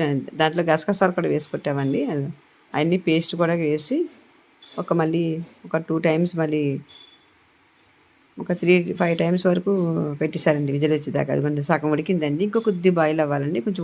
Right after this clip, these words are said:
వాటర్ వేస్తారు మళ్ళీ, ఒక అర గ్లాస్ ఎంతో వాటర్ వేసండి, మళ్ళీ కుక్కర్ మూత పెట్టేస్తారు. అదిగోండి, ఒక గ్లాస్ వాటర్ వేశారండి మళ్ళీని. ఇంకొక ఫైవ్ విజిల్స్ వచ్చేదాకా ఉంచుతారండి. పేస్ట్ అయిపోయి మనకి చాలా టేస్టీగా ఉంటుంది కర్రీ వచ్చి.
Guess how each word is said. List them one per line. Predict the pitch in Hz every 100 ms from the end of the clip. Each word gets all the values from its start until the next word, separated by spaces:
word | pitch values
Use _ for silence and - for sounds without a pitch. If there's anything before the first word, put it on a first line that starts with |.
| 160
వాటర్ | 165 185
వేస్తారు | 165 165 156 143
మళ్ళీ, | 143 156 370 - - - - - _
ఒక | - 160
అర | 151
గ్లాస్ | 165 175 170
ఎంతో | 165 165
వాటర్ | 156 165 160
వేసండి, | 160 165 175 302 220
మళ్ళీ | 160 165 160 156 - _ _ -
కుక్కర్ | 170 180 170
మూత | 156 165
పెట్టేస్తారు. | 156 151 - 147 196 285
అదిగోండి, | 151 147 143 135 - _ _ _ _ _ _ _ _ _ _ _ _ _ 160
ఒక | 160 156
గ్లాస్ | 165 170 175
వాటర్ | 170 156 160
వేశారండి | 147 165 151 143
మళ్ళీని. | 143 143 143 160 - _ _ _ _ _ _ _ - - -
ఇంకొక | 156 170 170 175
ఫైవ్ | 170 165
విజిల్స్ | 165 180 180
వచ్చేదాకా | 170 170 175 160
ఉంచుతారండి. | 151 165 156 147 214 220
పేస్ట్ | 170 175 165
అయిపోయి | 156 165 165
మనకి | 151 160 156 - _ _ _ _
చాలా | - 175 156 165
టేస్టీగా | 165 151 - 147
ఉంటుంది | 147 147 143
కర్రీ | 143 143
వచ్చి. | 143 139